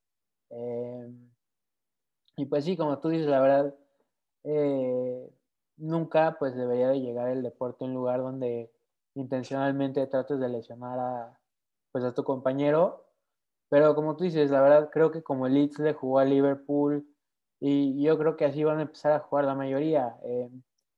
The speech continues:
también algo que no me gustó, pues, del speech de Florentino, eh, fue cuando dijo que, que él creía que todos preferían ver un Manchester United-Barcelona que el Manchester United contra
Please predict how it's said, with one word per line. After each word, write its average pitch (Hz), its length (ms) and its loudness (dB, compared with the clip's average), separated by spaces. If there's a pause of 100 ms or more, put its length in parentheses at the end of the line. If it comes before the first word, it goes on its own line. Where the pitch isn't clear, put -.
(320)
también 170 400 0
algo 170 320 6
que 165 80 -2
no 147 140 -2
me 156 100 0
gustó, 143 440 0
pues, 143 140 0
del 131 180 -2
speech - 360 -8
de 147 160 -2
Florentino, 135 800 -2 (1120)
eh, 123 560 -2 (500)
fue 160 300 4
cuando 156 240 2
dijo 151 280 4
que, 131 400 -2
que 147 120 2
él 143 100 4
creía 147 320 4
que 147 100 -2
todos 139 260 0
preferían 135 540 -2
ver 139 440 2 (520)
un 151 200 -4
Manchester 151 460 -2
United-Barcelona 139 1300 2 (760)
que 147 260 8
el 139 80 4
Manchester 143 480 0
United 143 360 0
contra 123 640 -6